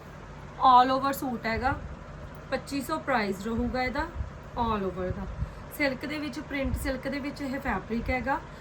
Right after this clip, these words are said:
ਗੁੱਚੀ ਸਿਲਕ ਹੈਗੀ ਤੇ ਬਹੁਤ ਜ਼ਿਆਦਾ ਸੋਹਣਾ ਫੈਬਰਿਕ ਹੈ ਇਹ ਵੀ। ਲਓ ਜੀ, ਲਾਈਨਿੰਗ ਤੁਸੀਂ ਲਗਵਾਉਣਾ ਚਾਹੁੰਦੇ ਹੋ ਲਗਵਾ ਸਕਦੇ ਹੋ, ਨਹੀਂ ਲਗਵਾਉਣੀ ਤੁਹਾਡੀ ਆਪਣੀ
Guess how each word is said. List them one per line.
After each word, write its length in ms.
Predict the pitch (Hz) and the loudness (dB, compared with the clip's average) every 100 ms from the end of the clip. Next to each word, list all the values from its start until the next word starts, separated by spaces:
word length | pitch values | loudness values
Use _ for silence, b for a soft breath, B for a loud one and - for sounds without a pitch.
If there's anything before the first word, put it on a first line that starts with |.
| B - | B -4
ਗੁੱਚੀ 320 | 254 240 277 | -4 -2 -4
ਸਿਲਕ 380 | 262 254 240 - | -2 -2 -2 0
ਹੈਗੀ 340 | 285 233 294 349 - - | 0 0 -4 -8 -10 -6
ਤੇ 60 | 269 | -4
ਬਹੁਤ 480 | 190 233 240 277 247 | -2 2 6 4 2
ਜ਼ਿਆਦਾ 300 | 240 185 190 | -2 -2 -4
ਸੋਹਣਾ 340 | 208 196 208 - - - - | 2 4 4 2 -6 -6 -2
ਫੈਬਰਿਕ 460 | 208 170 208 - | -2 -2 -6 -6
ਹੈ 40 | 190 | -6
ਇਹ 120 | 175 | -6
ਵੀ। 120 | 196 - - - - - - - 226 | -6 -8 -12 -14 -14 -14 -14 -12 -6
ਲਓ 100 | 190 | -6
ਜੀ, 160 | - - - - - - - - | -6 -12 -14 -14 -14 -14 -10 4
ਲਾਈਨਿੰਗ 380 | 262 262 285 285 | 6 6 2 -4
ਤੁਸੀਂ 220 | 294 302 | -4 0
ਲਗਵਾਉਣਾ 500 | 285 254 240 233 240 | 2 2 2 0 0
ਚਾਹੁੰਦੇ 260 | 254 254 294 | 0 0 0
ਹੋ 40 | |
ਲਗਵਾ 380 | 269 220 208 208 | 0 0 0 0
ਸਕਦੇ 320 | - 247 269 | -2 -4 -2
ਹੋ, 60 | 294 | -2
ਨਹੀਂ 180 | 254 | 0
ਲਗਵਾਉਣੀ 440 | 262 262 277 240 240 | 0 0 0 -2 -2
ਤੁਹਾਡੀ 300 | 247 202 233 | -2 -2 0
ਆਪਣੀ 360 | 208 214 247 | -2 -2 -6